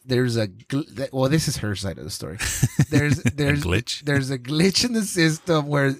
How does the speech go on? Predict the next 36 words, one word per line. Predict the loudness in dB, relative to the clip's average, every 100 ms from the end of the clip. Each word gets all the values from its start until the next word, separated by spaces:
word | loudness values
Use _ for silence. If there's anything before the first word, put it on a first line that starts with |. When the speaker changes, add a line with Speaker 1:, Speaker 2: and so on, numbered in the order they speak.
| -4
Speaker 1:
it's | -2 -2
saying | 0 2 4 2
that | 2
she's | 0 -2 -2
missing | 0 0 0 -2
some | -4 -6 -4
work, | 0 0 0 -4 -18 -20 _
but | 0 2
then | 0
she | 0 -2
showed | 2 2 2
us | 2 0
where | 0 0 -2
another | -4 0 2 2 0
area | 0 2 2
where | 2 0
she's | -2 -4
not | -2 -4 -4 -4
missing | -4 -4
any | -6 -8
work. | -8 -10 -10
So | -8 -8 -10 -16 -10 0
Speaker 2:
Yeah. | 4
Speaker 1:
to | 4
be | 4 2
determined | 2 0 2 0 2 0 0
on | -2
that, | 0 0 0
but | -4 -2
shout | 0 2 2
out | 0 0
to | 0
my | 0
baby | 2 0 0
girl, | 0 2 2
Alyssa | 2 0 -2 -2